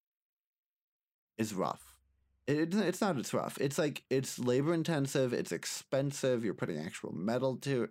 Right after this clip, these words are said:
into it, there's, it's time consuming, there's, there's a lot involved in the process. You have to use, like, actual fucking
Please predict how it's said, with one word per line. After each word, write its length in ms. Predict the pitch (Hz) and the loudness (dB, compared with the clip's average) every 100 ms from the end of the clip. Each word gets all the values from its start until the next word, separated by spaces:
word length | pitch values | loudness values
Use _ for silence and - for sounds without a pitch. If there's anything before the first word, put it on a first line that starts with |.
| - | -2
into 360 | 120 117 120 | 0 0 2
it, 220 | 110 104 - | 2 0 0
there's, 340 | 85 73 - _ _ _ _ _ - | 0 -2 -6 _ _ _ _ _ -8
it's 240 | - - | -6 -6
time 540 | - - 120 127 143 139 | -8 -4 0 2 2 0
consuming, 960 | 143 139 117 - 127 120 113 110 110 | 0 0 0 0 2 4 4 4 2
there's, 340 | 92 85 92 | 2 0 0
there's 220 | - 95 90 | 0 0 0
a 80 | |
lot 800 | 76 78 80 85 90 101 131 131 - | 0 0 -2 -2 0 2 2 -2 0
involved 520 | 113 110 92 92 104 | 0 2 2 0 -2
in 100 | 85 | -4
the 80 | 76 | -4
process. 540 | - 67 73 - 101 | -4 -4 -4 -4 -4
You 100 | 110 107 | -4 -2
have 240 | 98 113 | -2 -4
to 80 | 117 | -2
use, 240 | 107 101 | 0 0
like, 160 | 92 - | 0 -4
actual 380 | - 82 - 92 | -6 -8 -6 -6
fucking 440 | - 92 - - | -4 -6 -6 -6